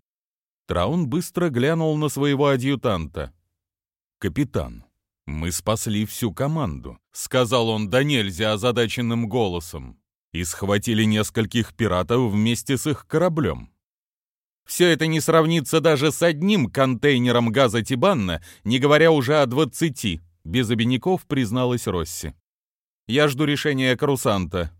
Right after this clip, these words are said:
а до того момента вынуждена отстранить вас от службы». Илай поперхнулся. «Капитан, вы...» Он умолк, как только она на него уставилась. «У вас есть возражения, Мичман?»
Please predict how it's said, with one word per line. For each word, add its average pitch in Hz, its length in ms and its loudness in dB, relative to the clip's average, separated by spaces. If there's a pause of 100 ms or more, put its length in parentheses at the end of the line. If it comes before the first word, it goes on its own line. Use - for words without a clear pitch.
(180)
а 95 140 -2
до 120 120 0
того 156 280 2
момента 98 560 0
вынуждена 143 680 0 (100)
отстранить 165 680 -2
вас 120 240 0
от 113 160 -4
службы». 85 560 -6 (560)
Илай 107 340 2
поперхнулся. 107 880 -4 (640)
«Капитан, 127 540 0
вы...» 151 260 0 (640)
Он 98 200 -2
умолк, 107 600 -2 (280)
как 110 220 -2
только 160 400 0
она 123 180 0
на 131 80 0
него 123 340 0
уставилась. 87 760 -6 (840)
«У 117 120 -2
вас 156 280 2
есть 165 320 0
возражения, 147 760 2
Мичман?» 196 520 0